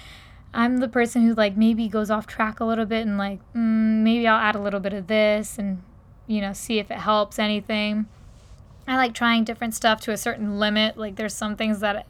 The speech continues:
if it doesn't smell good or look good or I don't like the texture, I won't touch it. But I am starting to expand my horizons when it comes to food more now than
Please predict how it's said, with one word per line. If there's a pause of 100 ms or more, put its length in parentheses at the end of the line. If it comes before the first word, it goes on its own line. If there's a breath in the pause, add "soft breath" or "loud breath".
(260)
if
it
doesn't
smell
good
or (380 loud breath)
look
good
or
I
don't
like
the
texture,
I
won't
touch
it. (480 loud breath)
But (200)
I
am
starting (100)
to
expand
my
horizons
when
it
comes
to
food (800 loud breath)
more
now
than